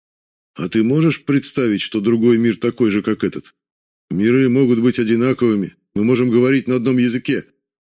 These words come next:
Слова Соколова подействовали отрезвляюще, и Тед начал видеть факты, лежащие у самого носа. "Другой мир? Это что, другая страна? Но твои записи, они будто написаны натуралистом-исследователем для будущего отчета".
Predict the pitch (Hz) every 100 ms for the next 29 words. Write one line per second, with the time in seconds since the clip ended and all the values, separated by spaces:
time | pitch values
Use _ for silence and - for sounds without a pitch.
0 | _ _ - - 73 85 85 82 85 92
1 | 92 87 85 95 - 90 90 87 80 87
2 | 101 98 - - _ _ _ _ 87 -
3 | 110 95 110 107 107 107 110 92 - 113
4 | - 95 95 98 95 - 92 107 98 95
5 | 107 110 - - _ _ _ _ _ _
6 | - 78 107 107 117 104 120 104 - 92
7 | 117 - 127 76 98 104 135 127 120 120
8 | 135 - _ _ _ _ _ _ _ _
9 | 92 98 120 131 110 151 123 107 101 117
10 | 123 127 135 131 131 143 - 127 127 117
11 | 131 147 - 135 127 - 147 127 117 120
12 | 117 123 123 120 - 120 120 143 123 -